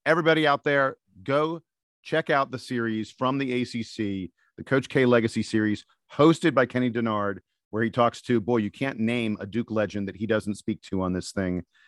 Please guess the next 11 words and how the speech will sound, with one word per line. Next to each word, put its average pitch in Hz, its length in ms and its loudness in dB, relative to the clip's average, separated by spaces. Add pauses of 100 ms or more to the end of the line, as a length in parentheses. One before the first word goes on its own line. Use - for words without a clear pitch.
(280)
It's, - 320 -2
it's 120 180 0
a 110 60 -4
ton 139 220 4
of 135 100 4
fun, 117 480 2 (140)
and 104 340 -2 (300)
we're 123 140 4
just 117 180 -2
so 139 160 4
happy. 123 420 2